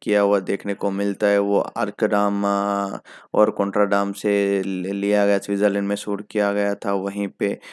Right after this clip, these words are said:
पूरी तरह से फिल्म की शूटिंग को कंप्लीट करवाया गया था और उसी जगह का एक गोल्डन आई करके नाइनटीन नाइंटी फ़ाइव में एक अमेरिकन फिल्म आई थी जेम्स बॉन्ड की, वही सीक्वेंस इस फिल्म में भी डाला हुआ था।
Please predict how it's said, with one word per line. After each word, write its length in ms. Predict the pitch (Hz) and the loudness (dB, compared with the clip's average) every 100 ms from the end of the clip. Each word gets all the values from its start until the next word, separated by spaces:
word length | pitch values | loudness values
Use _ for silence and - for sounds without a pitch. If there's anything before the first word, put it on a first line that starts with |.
| - _ _ | -20 _ _
पूरी 240 | 110 107 107 | 2 4 4
तरह 300 | - 104 104 | 4 4 4
से 220 | - 104 | 2 -2
फिल्म 240 | 101 107 101 | -2 -4 -2
की 120 | 104 | -2
शूटिंग 320 | 101 98 101 | -4 -8 -6
को 120 | 104 | -4
कंप्लीट 360 | 101 101 101 98 | -2 -2 -2 -2
करवाया 460 | - 101 101 101 101 | 0 2 2 2 2
गया 200 | 101 101 | 0 -2
था 180 | 110 | 0
और 160 | 101 101 | 2 2
उसी 320 | 98 101 113 | 0 -4 -4
जगह 260 | 104 104 104 | -2 -2 -2
का 180 | 104 101 | -4 -6
एक 280 | - - - | -6 -8 -2
गोल्डन 320 | 107 104 104 | 0 2 2
आई 120 | 104 | 0
करके 300 | 101 104 - | 0 -2 0
नाइनटीन 320 | 101 98 101 101 | -2 -4 -4 -4
नाइंटी 240 | 104 101 | -2 -4
फ़ाइव 240 | - 104 | -2 -2
में 120 | 101 101 | -2 -4
एक 140 | - | -6
अमेरिकन 380 | 98 101 110 101 | -6 -6 -6 -6
फिल्म 300 | - 101 98 | -6 -8 -6
आई 180 | 101 101 | -6 -4
थी 140 | 101 | -4
जेम्स 300 | 98 101 - 101 | -4 -6 -6 -4
बॉन्ड 180 | 101 | -4
की, 220 | 98 107 101 - - - - | -4 -6 -6 -14 -20 -20 -10
वही 260 | 104 104 104 | -2 0 0
सीक्वेंस 480 | 104 101 101 101 - | -2 -6 -4 -4 -4
इस 180 | 104 - | -10 -6
फिल्म 140 | 104 101 | -4 -2
में 140 | 98 | -2
भी 80 | 101 - | -6 -4
डाला 220 | 98 95 | -4 -4
हुआ 260 | 98 101 - | -4 -4 -10
था। 220 | - | -12